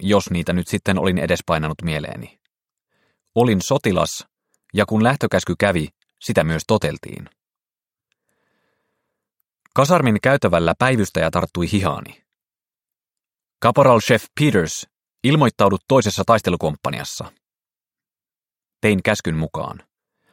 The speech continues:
Painelin puolijuoksua pimeyden keskellä kohti kokoontumispaikkaa. Koko komppania oli hälytysvalmiudessa. Jokainen mies upseerista aliupseeriin ja miehistön jäseneen liikkui ripeästi miltei kuin tuli hännän alla.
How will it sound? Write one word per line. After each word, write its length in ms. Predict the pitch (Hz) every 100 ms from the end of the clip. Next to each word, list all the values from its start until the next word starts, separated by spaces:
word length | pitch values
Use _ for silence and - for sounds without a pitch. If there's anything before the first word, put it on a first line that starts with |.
| _ _ _ _ -
Painelin 440 | 120 139 110 98 -
puolijuoksua 680 | 135 113 92 90 - 95 85
pimeyden 400 | 113 113 87 82
keskellä 380 | - 95 - 85
kohti 240 | 82 85 87
kokoontumispaikkaa. 1160 | 110 98 80 76 80 - - 71 _ - - - _ _ _ _ _ _ _ _ _ _ _ -
Koko 240 | 131 139
komppania 540 | - 156 - 98 90 82
oli 140 | 85
hälytysvalmiudessa. 1080 | 95 110 80 - 87 82 73 80 - - - - _ _ _ _ _ _ _ _ -
Jokainen 520 | 143 - 175 127 107
mies 220 | 127 120 - -
upseerista 640 | 156 - 101 92 - -
aliupseeriin 920 | 120 131 101 - - 85 82 85 85
ja 100 | 92
miehistön 540 | 101 135 117 92 87 85
jäseneen 560 | 98 - 101 82 82 -
liikkui 400 | 107 110 - 92
ripeästi 520 | 117 123 92 85 87
miltei 380 | 95 113 98 92
kuin 220 | 104 101
tuli 220 | - 131 82
hännän 420 | 98 82 73 -
alla. 380 | - - -